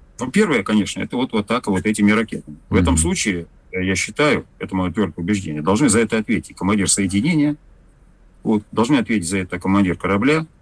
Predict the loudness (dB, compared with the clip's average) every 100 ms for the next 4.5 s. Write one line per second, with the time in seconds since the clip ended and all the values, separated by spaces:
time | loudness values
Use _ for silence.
0 | -4 0 0 0 0 2 4 4 2 0
1 | -4 -2 -4 -2 -2 0 -2 -4 -6 -8
2 | -8 -10 -20 -20 _ _ _ -20 -20 _
3 | -2 0 0 0 -2 -2 -2 0 0 -2
4 | -6 -2 0 0